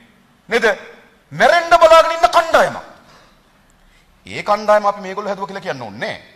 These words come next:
ඒක, ඒක අපබ්‍රංශයක් නේ. හැබැයි මොකද කරේ? අන්නේ අන්තවාදී කණ්ඩායම් ව-, උපයෝගී කරගත්තා නැවත මේ ගැටුම නිර්මාණය කරන්න. හරිද? එදත් අපි කිව්වා මේකේ බරපතල සැකයක් තිබෙනවා කියලා.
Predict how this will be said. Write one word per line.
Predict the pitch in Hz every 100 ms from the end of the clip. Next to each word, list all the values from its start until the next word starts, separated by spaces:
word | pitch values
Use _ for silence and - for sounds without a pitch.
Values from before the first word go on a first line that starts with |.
| _
ඒක, | _
ඒක | 78 _ 78
අපබ්‍රංශයක් | - 117 226 262 254 247
නේ. | 208 - _ _ _ _ _ _ _ _ _ _
හැබැයි | 269 311
මොකද | 285 269
කරේ? | 170 - - - _ _ _ _ _ _ _ _ _ _ _ _ _ _ _ _
අන්නේ | 160 190 196 190
අන්තවාදී | 160 190 - 185 170 160 151
කණ්ඩායම් | 156 156 151 147 143 135 -
ව-, | 101 147 - - - _ _ _ _ _
උපයෝගී | 160 - 285 269 202 185
කරගත්තා | 160 147 - - 120 104 - - _
නැවත | 107 143 165 165
මේ | 147 143
ගැටුම | 127 123
නිර්මාණය | 117 107 98 87
කරන්න. | - 82 _ _ _ _ _ _ _ _ _ _ _ _ _ _ _ _ _ _
හරිද? | 131 135 135 _ _ _ _ _ _ _ _ -
එදත් | 160 190 156
අපි | 143
කිව්වා | 139 135
මේකේ | 127 117
බරපතල | 120 131 117 117
සැකයක් | - 104 101 -
තිබෙනවා | 82 82
කියලා. | 78 76